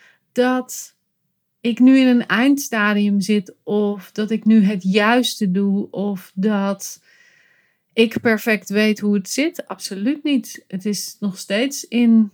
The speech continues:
beweging, net als heel veel onderdelen in mijn leven in beweging zijn. En daarom vind ik het ook zo ontzettend leuk om met die ene klant gewoon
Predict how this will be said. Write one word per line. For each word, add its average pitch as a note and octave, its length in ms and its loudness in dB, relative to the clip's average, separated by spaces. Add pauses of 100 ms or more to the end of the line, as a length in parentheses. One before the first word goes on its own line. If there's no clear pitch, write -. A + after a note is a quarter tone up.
(120)
beweging, G3+ 720 -2
net F#3+ 200 -6
als F#3 200 -8
heel G3 260 -2
veel A3+ 300 -2
onderdelen G#3 720 -2
in G3+ 100 -4
mijn G3+ 200 -2
leven G3 340 -6
in F#3+ 120 -2
beweging F#3+ 560 -4
zijn. F3+ 420 -8 (1300)
En G#3+ 140 2
daarom A3 300 4
vind F#3+ 180 -2
ik F#3+ 80 -14
het - 140 -8
ook G3 120 -4
zo G3+ 120 -6
ontzettend G3 460 -2
leuk F#3+ 280 -2
om F#3 100 -2
met F3+ 180 0
die F3+ 340 -4
ene F#3+ 280 -2
klant F#3 460 -2 (280)
gewoon G#3+ 580 -2